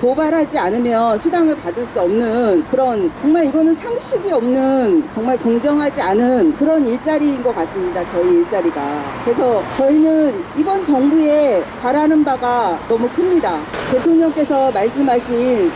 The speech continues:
상식과 공정이 통하는 그런 세상을 만들어 주신다고 하니까 앞으로 활동지원사가 상식과 공정이 통하는 그런 사회에서 정말 행복하게 일하고 싶습니다. 감사합니다.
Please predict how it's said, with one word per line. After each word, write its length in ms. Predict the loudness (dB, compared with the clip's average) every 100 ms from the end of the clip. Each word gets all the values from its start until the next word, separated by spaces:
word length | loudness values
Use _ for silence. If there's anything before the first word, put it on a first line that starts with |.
| -4
상식과 600 | -2 0 0 -4 -2 -2
공정이 520 | 0 0 2 2 2 0
통하는 680 | -2 -2 0 0 -2 -2 -6 -6
그런 340 | -2 0 2 2
세상을 400 | 2 0 0 0
만들어 400 | -2 -2 -2 -2
주신다고 440 | -4 -4 -2 0
하니까 640 | 2 2 0 -2 0 0 -2 -6 -12 -8
앞으로 280 | -4 0 2
활동지원사가 1120 | 2 2 2 2 2 2 0 0 0 2 0 -4
상식과 480 | -4 -2 -2 -2 -2
공정이 420 | 0 0 2 0
통하는 360 | 0 0 0 0
그런 240 | 0 -2 -2 -4 -6 -6 -10 -10 -4
사회에서 800 | 0 2 2 2 0 2 0 -2 -6 -12 -8
정말 260 | -4 0
행복하게 800 | 2 2 0 0 0 0 2 0 -4 -8
일하고 280 | -2 -2 0
싶습니다. 580 | -2 -4 -2 -2 -2 -8 -8 -10 -10 -10
감사합니다. 560 | -6 -2 0 0 0